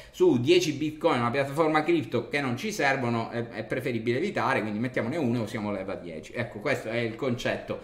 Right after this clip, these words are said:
eh, perché comunque il, eh, livello di sicurezza di piattaforme non regolamentate non è una banca, ragazzi, come in italiano, quindi è sempre, eh, da stare attenti su queste cose, ragazzi, lo sapete,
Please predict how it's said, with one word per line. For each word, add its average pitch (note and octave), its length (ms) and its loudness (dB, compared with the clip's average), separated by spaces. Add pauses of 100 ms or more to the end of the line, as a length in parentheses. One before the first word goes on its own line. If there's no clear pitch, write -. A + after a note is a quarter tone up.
(320)
eh, A#2 340 2
perché C3 420 0
comunque D#3 320 2
il, C#3+ 400 2
eh, A#2 400 4
livello C#3 240 2
di C3+ 100 0
sicurezza C#3 840 2
di C#3 180 -2
piattaforme B2 680 2
non C#3 380 2
regolamentate A#2+ 960 4
non A2 160 -2
è D3 40 2
una A#2 180 2
banca, A2+ 480 0
ragazzi, G2+ 420 -2
come G#2 260 -4
in C3 60 -4
italiano, C#3+ 420 0
quindi G#2 320 -2
è A2+ 60 -6
sempre, A#2 580 -2
eh, G2 240 -6
da F#2+ 120 -10
stare F#2+ 220 -4
attenti F#2 420 -6
su G2 120 -10
queste G#2 280 -6
cose, G2 280 -6
ragazzi, F#2+ 380 -10
lo A#2 320 -2
sapete, D3+ 680 0